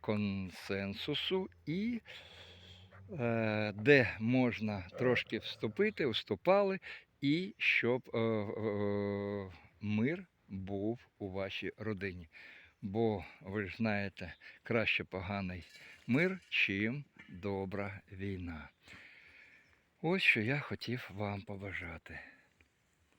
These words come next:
З вами був Сергій Голосіївський, тринадцятий коридор тропи Серафима Суровського, Сокральне Голосіїво,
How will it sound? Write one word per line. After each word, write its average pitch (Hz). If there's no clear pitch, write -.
З 107
вами 104
був 98
Сергій 92
Голосіївський, 98
тринадцятий 113
коридор 104
тропи 104
Серафима 98
Суровського, 185
Сокральне 165
Голосіїво, 147